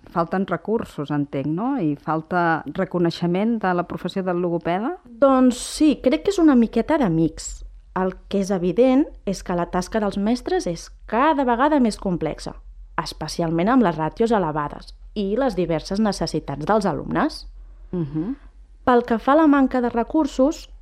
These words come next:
Speaker 2: crec, en moltes ocasions, eh, crec que les escoles potser tenen recursos i el finançament limitat per abordar les necessitats diverses dels estudiants. I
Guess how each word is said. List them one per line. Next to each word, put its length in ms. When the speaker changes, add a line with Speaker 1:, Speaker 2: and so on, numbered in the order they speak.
Speaker 2:
crec, 300
en 140
moltes 320
ocasions, 520
eh, 200
crec 260
que 120
les 180
escoles 640
potser 360
tenen 360
recursos 920
i 120
el 100
finançament 720
limitat 720
per 160
abordar 420
les 160
necessitats 800
diverses 560
dels 220
estudiants. 840
I 240